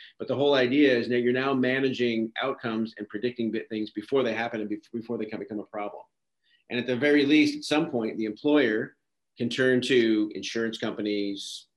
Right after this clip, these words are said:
federal authorities, anybody else and say,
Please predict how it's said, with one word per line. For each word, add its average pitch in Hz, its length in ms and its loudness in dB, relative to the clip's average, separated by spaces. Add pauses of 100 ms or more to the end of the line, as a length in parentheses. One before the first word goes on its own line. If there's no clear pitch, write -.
(460)
federal 90 280 -10
authorities, 131 600 2
anybody 117 300 0
else 120 180 2
and 107 100 -10
say, 110 340 -4